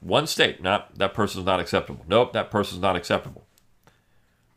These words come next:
Eventually, you would come to people that would be acceptable. Eventually.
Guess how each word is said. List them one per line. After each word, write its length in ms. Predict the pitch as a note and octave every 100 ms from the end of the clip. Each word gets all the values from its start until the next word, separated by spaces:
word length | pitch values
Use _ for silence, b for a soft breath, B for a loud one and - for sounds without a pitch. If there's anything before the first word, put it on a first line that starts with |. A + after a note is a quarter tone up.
| _ _ _ _ _ _ _ _ _ _ _ _ _ _ _ _ b b b b b b b -
Eventually, 480 | A2+ F#3+ G#3+ G3 D#3
you 120 | B2+
would 140 | B2
come 180 | A#2 A#2+
to 60 | G#2
people 300 | A2 G#2 G2
that 180 | F2+ F#2+
would 120 | E2+
be 120 | F2
acceptable. 560 | D2+ - D3+ D#2+ C2 - _ _ _ _ _ _ _ _ - _ -
Eventually. 460 | B2 D3 - A#1+